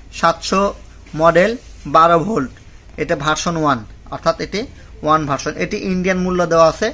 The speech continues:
এটিকে আপনারা বাংলা টাকায় convert করলেই কিন্তু দামটা পেয়ে যাবেন। তো এই মডেলটি, আহ,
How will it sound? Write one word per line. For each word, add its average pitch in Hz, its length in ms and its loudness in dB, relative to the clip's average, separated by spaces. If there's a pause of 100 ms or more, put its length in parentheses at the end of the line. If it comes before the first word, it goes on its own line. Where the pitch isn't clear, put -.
(380)
এটিকে 180 280 -4
আপনারা 175 300 0
বাংলা 165 260 2
টাকায় 160 240 -2
convert 151 360 -2
করলেই 175 260 -4
কিন্তু 180 360 -4 (320)
দামটা 151 280 -4
পেয়ে 135 260 -4
যাবেন। 120 240 -6 (520)
তো 165 120 -8
এই 175 180 0
মডেলটি, 190 600 -2 (140)
আহ, 147 220 0